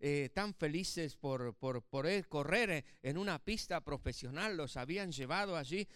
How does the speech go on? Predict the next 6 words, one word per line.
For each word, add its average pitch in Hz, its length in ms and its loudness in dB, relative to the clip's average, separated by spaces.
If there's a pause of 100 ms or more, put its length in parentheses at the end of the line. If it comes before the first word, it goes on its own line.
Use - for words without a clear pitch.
(120)
para 151 240 0
correr. 175 500 4 (540)
Y 185 500 0 (220)
cuando 190 400 4
se 185 240 0
dio, 208 720 4